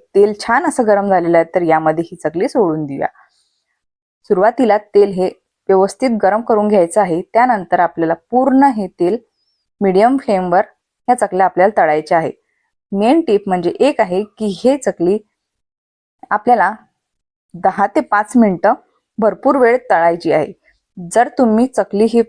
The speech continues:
परफेक्ट तळली नाही तर तुमची चकली ही मऊ पडणार आणि व्यवस्थित लागणार नाही,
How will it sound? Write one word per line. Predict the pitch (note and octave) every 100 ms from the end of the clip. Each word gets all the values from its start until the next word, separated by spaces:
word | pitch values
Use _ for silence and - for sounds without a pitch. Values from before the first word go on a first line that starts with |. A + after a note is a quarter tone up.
| -
परफेक्ट | F#3 - A#3+ B3 -
तळली | G3+ F#3 A3+
नाही | A#3+ F#3 _ A3+
तर | A#3
तुमची | A#3 F#3+ F3 A#3
चकली | G3+ F#3 G3+ G#3+
ही | A#3
मऊ | A3 F#3 G3+
पडणार | F#3+ D#3+ E3+ F#3
आणि | G#3 G#3+
व्यवस्थित | G3 D#3+ F3+ - A3+
लागणार | F3 D3 D3+
नाही, | D3+ D3